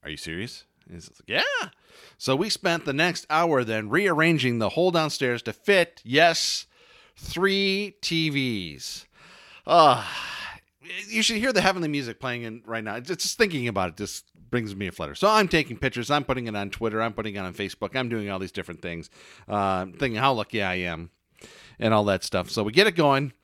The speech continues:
A, a little, uh, maneuvering here and there, a little re-, uh, rearrangement, a little architecture. Uh, but we got it,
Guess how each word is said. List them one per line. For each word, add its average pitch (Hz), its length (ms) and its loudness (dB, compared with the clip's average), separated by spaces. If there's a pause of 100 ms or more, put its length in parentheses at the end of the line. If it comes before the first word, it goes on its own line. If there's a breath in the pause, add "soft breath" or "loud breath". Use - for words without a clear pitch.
(280 loud breath)
A, 160 240 -2
a 202 40 -10
little, 240 360 -2 (200)
uh, 160 400 -2 (200)
maneuvering 175 600 4
here 170 220 2
and 156 160 2
there, 165 180 2
a 180 60 -2
little 160 260 -2
re-, 147 460 0
uh, 127 80 0 (720)
rearrangement, 143 760 -2
a 123 60 -8
little 135 300 -2
architecture. 165 720 -4 (720 loud breath)
Uh, 120 380 4
but 127 160 0
we 156 80 0
got 190 140 4
it, - 100 -8